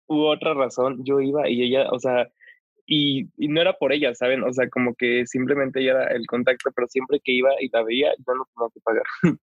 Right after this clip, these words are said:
Y Ana era como esta súper becaria, ¿saben? Que estaba como en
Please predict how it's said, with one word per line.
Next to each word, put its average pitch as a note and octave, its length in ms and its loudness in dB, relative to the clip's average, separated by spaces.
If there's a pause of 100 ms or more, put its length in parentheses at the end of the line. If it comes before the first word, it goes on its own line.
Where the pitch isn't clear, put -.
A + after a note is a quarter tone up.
(240)
Y C#3+ 120 2
Ana C#3 180 2
era D3+ 160 0
como D#3+ 240 -2
esta B2+ 300 -2
súper A#2+ 380 -4
becaria, A2+ 380 0
¿saben? A2+ 300 -2
Que A#2 120 -6
estaba A2 260 0
como B2 260 -2
en A2+ 220 -4